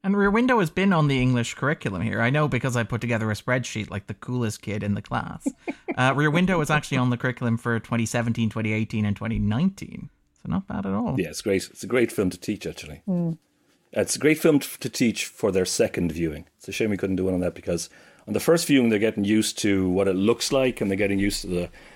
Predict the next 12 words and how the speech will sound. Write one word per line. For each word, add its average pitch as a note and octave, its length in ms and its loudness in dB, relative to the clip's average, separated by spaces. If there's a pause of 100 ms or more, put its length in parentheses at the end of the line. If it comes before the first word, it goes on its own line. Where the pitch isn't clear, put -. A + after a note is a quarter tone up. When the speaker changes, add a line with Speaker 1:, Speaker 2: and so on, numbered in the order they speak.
(160)
Speaker 3:
the B2 80 -6
film D3+ 500 8
and A2 80 2
the G2 60 -2
film G#2+ 200 2
language G#2+ 380 2
and G#2 80 2
all G2+ 100 4
that A2 120 2
kind G#2 100 -2
of F2+ 80 0
stuff. - 300 -4